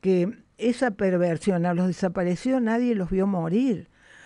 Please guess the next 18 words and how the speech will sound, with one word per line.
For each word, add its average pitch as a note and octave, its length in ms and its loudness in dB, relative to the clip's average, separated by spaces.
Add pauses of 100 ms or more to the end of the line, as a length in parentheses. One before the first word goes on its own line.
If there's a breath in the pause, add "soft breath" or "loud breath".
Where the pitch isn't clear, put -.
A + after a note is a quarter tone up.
(240 soft breath)
Entonces A#3 680 2
somos A3 280 0
una A3 260 0
sociedad G#3 640 0
sin G#3+ 300 2
cruces, A3 580 4
sin G#3+ 280 2
rezos, G#3+ 640 2 (320 loud breath)
sin B3 300 2
lugares G#3+ 500 2
donde G3+ 280 0
ir A3+ 140 4
y G#3+ 80 2
poner F#3+ 420 0
una E3+ 220 0
flor. A3+ 460 0
Bueno, F#3 260 -4
ahora G#3+ 320 -2